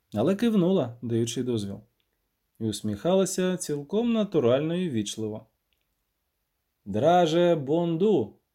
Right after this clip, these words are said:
сказав Ейст, «заграй нам пісню про битву під Хочебужем. Принаймні вона не дасть нам приводу сумніватися у тактичних ходах командирів.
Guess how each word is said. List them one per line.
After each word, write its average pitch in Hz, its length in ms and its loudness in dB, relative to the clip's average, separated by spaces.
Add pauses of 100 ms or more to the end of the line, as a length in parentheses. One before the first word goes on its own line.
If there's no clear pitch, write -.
сказав 104 480 -6
Ейст, 98 340 -10 (600)
«заграй 160 520 0
нам 220 220 4
пісню 185 540 0
про 170 200 0
битву 185 480 -2
під 185 260 -6
Хочебужем. 120 800 -4 (600)
Принаймні 180 520 -2
вона 175 280 2
не 175 140 2
дасть 135 340 2
нам 143 220 -2
приводу 120 420 0
сумніватися 139 1000 -2
у 160 140 -2
тактичних 151 840 -4
ходах 123 480 -4
командирів. 135 600 -2